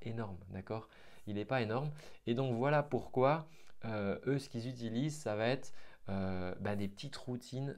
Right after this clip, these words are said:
très courtes, d'accord ? Et il y a du progrès avec ça. Donc moi, c'est ce que je t'invite à faire en fait, c'est, ça va être ça la bonne nouvelle, c'est que si toi, t'arrives pas à te caler une heure avec un prof, et cetera, constru-, construis-toi,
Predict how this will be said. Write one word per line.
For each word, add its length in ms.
très 180
courtes, 420
d'accord ? 360
Et 120
il 60
y 60
a 40
du 120
progrès 380
avec 200
ça. 180
Donc 200
moi, 360
c'est 140
ce 80
que 80
je 80
t'invite 320
à 80
faire 260
en 80
fait, 220
c'est, 100
ça 140
va 60
être 100
ça 120
la 100
bonne 180
nouvelle, 260
c'est 140
que 60
si 180
toi, 180
t'arrives 320
pas 140
à 80
te 80
caler 420
une 200
heure 160
avec 260
un 80
prof, 260
et 80
cetera, 600
constru-, 500
construis-toi, 1040